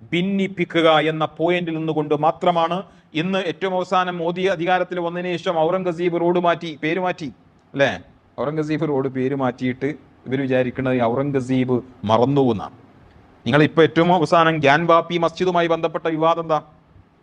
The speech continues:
ഗ്യാൻ വാപ്പി, ഒരു ബാബരിക്ക് ശേഷം ഒരു ഗ്യാൻ വാപ്പി കൂടി പൊളിക്കാൻ വേണ്ടി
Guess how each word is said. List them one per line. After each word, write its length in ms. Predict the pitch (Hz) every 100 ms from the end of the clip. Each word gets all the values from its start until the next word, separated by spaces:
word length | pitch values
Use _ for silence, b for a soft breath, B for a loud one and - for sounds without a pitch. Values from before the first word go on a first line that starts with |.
| _ _ -
ഗ്യാൻ 220 | 113 135
വാപ്പി, 300 | 170 170 165
ഒരു 280 | 190 165 190 - -
ബാബരിക്ക് 540 | 120 135 160 175 170 180
ശേഷം 340 | 180 170 180
ഒരു 80 | 175
ഗ്യാൻ 300 | 151 156 185
വാപ്പി 320 | 180 175 175
കൂടി 180 | 170 175 170
പൊളിക്കാൻ 460 | 160 170 180 175 175
വേണ്ടി 240 | 175